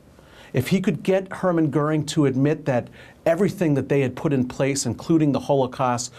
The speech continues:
was a huge fiasco, then history would remember that moment, and it would have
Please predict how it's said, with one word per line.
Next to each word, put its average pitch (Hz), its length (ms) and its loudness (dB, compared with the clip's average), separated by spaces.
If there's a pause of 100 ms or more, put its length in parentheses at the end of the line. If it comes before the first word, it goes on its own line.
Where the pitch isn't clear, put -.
(140)
was 131 180 2
a 123 80 2
huge 151 400 2
fiasco, 110 760 0 (260)
then 156 240 2
history 156 480 0
would 123 160 4
remember 131 520 2
that 117 240 0
moment, 117 460 2 (280)
and 127 220 2
it 127 120 2
would 120 160 2
have 120 320 0